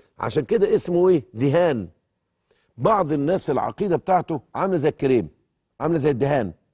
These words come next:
ربنا بيقول: "ودوا لو تدهنوا فيدهنون".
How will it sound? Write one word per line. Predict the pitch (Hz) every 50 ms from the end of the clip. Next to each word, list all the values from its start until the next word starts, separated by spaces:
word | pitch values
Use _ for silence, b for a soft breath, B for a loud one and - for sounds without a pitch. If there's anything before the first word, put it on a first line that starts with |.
| _ _ _ _ _ _ _ _ _ _ _ -
ربنا | 110 113 113 165 170 170
بيقول: | 139 143 156 185 175
"ودوا | 147 147 175 196 156 151 196 180
لو | 165 151 147
تدهنوا | - - - 196 180 143 147 135 165 214 226 214 233 226
فيدهنون". | 180 - 151 151 165 196 190 147 151 151 156 156 165 170 160 147 127 98 78